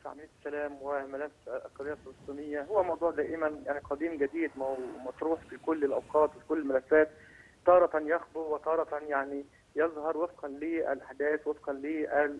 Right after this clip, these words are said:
آه، الارتباطات. يعني الحدث المهم هو زيارة الرئيس بايدن إلى، آه، آه، منطقة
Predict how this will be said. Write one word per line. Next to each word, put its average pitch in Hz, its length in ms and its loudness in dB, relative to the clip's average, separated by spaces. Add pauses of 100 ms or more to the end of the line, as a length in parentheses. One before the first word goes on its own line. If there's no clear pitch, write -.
آه، 135 600 2
الارتباطات. 139 960 2
يعني 127 220 -4
الحدث 151 380 -4
المهم 143 420 -8 (340)
هو 147 180 6
زيارة 143 340 0
الرئيس 135 340 -4 (200)
بايدن 139 320 6
إلى، 139 460 4 (360)
آه، 123 40 0 (480)
آه، - 20 -2
منطقة 131 340 -8